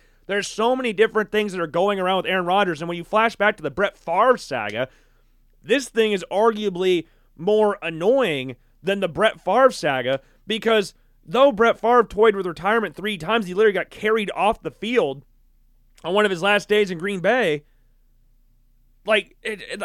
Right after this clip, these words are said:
is this just a thing that happens with Packers quarterback? You wouldn't think with an organization like the Packers, in a city like Green Bay,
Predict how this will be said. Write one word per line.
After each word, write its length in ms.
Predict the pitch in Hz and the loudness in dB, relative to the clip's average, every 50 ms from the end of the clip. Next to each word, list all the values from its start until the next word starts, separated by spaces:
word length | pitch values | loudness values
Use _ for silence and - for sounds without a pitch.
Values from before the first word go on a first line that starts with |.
| 147 208 | -4 -4
is 100 | 214 180 | -2 -2
this 160 | 247 285 - | -4 -4 -4
just 160 | 269 269 214 | -4 -2 0
a 60 | 254 226 | 0 0
thing 340 | - - 208 220 233 247 | 0 0 -2 -2 -2 -2
that 160 | 247 208 160 170 | -2 -2 -2 -2
happens 340 | 185 196 208 180 214 190 | 0 0 0 0 -2 -4
with 120 | 208 202 - | -6 -6 -4
Packers 340 | 190 196 208 196 208 185 - | -2 -2 -2 -2 -2 -6 -4
quarterback? 260 | 190 208 208 214 208 | -2 0 0 0 -2
You 120 | 240 269 | -2 -2
wouldn't 240 | 294 330 339 - - | -2 -2 -2 2 4
think 180 | 247 262 240 220 | 4 4 4 2
with 100 | 214 190 | -2 -2
an 80 | 175 | -2
organization 560 | - 202 220 202 202 180 170 190 190 151 175 | -2 0 0 0 -2 -2 -2 -2 -4 -4 -4
like 120 | 180 175 - | -6 -6 -8
the 80 | - | -8
Packers, 580 | - - 175 175 170 151 - 120 101 80 - - _ _ _ _ _ _ _ _ _ _ _ _ _ - | -6 -2 -2 0 0 -2 -4 -6 -14 -16 -18 -20 _ _ _ _ _ _ _ _ _ _ _ _ _ -2
in 100 | 214 208 | 0 0
a 100 | 196 - | 0 -2
city 520 | - - 254 269 262 240 214 196 - - _ - | -4 -6 -6 -4 -4 -4 -6 -8 -10 -12 _ -4
like 200 | 196 202 170 147 | -4 -4 -4 -6
Green 380 | 143 143 170 214 214 202 185 160 | -8 -6 -6 -4 -4 -4 -4 -2
Bay, 420 | 143 175 185 170 139 123 117 | 0 0 2 2 0 -2 -4